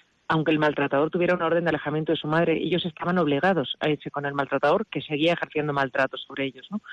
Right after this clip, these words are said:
Ahora, con este cambio en la ley, pues están protegidos también por los derechos que tiene la ley de violencia contra la mujer y, y entonces, bueno, pues yo creo que esta etapa, eh, es esperanzadora, ¿no? De, de que se pueda proteger a los menores, que son unas clarísimas víctimas, ¿no?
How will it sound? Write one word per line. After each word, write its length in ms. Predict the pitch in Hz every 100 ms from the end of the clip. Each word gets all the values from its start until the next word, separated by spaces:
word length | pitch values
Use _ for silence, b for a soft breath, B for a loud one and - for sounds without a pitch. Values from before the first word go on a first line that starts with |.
| B B B
Ahora, 200 | 143 147
con 180 | 147 143
este 160 | 135
cambio 280 | 147 143 151
en 60 | 147
la 80 | 147
ley, 220 | 170 202
pues 200 | 156 -
están 240 | - 151
protegidos 480 | - 143 - 165 160
también 260 | 147 165 175
por 100 | 143
los 120 | 131
derechos 360 | 139 147 135 -
que 120 | 147
tiene 240 | 143 139
la 120 | 131
ley 280 | 139 175 208 B B B B -
de 60 | 143
violencia 440 | 143 156 156 151
contra 260 | 156 143 151
la 100 | 165
mujer 320 | 175 240 277 B B B _
y, 320 | 185 147 147 120
y 80 | 156
entonces, 320 | 139 156 156
bueno, 220 | 151 139
pues 140 | 147 -
yo 120 | 147
creo 120 | 147
que 80 | 151
esta 180 | 143 147
etapa, 480 | 139 151 - 147 -
eh, 480 | - 147 135 123 139
es 720 | 135 135 127 98 98 _ -
esperanzadora, 720 | - 170 160 143 156 196 139
¿no? 140 | 143 202
De, 240 | 180 147
de 100 | 151
que 80 | -
se 120 | -
pueda 240 | - 147 151
proteger 460 | - 151 147 160
a 40 | 165
los 180 | 160 156
menores, 380 | 151 160 190
que 80 | -
son 220 | 160 143
unas 320 | 143 143 143 -
clarísimas 580 | 143 139 156 151 131
víctimas, 500 | - 156 - 151 156 160
¿no? 180 | 202